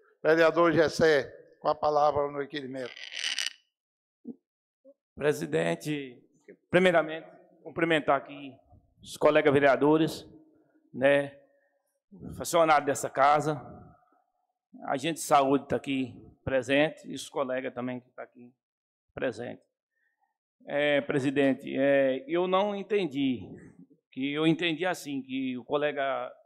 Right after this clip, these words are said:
Speaker 2: Erivelto perguntou se gente podia, se ela podia falar hoje. Então,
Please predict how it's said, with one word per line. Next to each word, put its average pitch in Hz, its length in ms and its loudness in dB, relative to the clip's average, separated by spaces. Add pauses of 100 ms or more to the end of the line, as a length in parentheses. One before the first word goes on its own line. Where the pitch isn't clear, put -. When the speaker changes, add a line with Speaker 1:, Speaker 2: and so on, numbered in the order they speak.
(140)
Speaker 2:
Erivelto 143 540 -4 (600)
perguntou 151 760 -2 (440)
se - 320 -14
gente 165 360 -6
podia, 156 560 -2 (880)
se - 160 -8
ela 175 120 4
podia 175 280 2
falar 185 340 4
hoje. 135 380 -4 (1120)
Então, 170 880 -2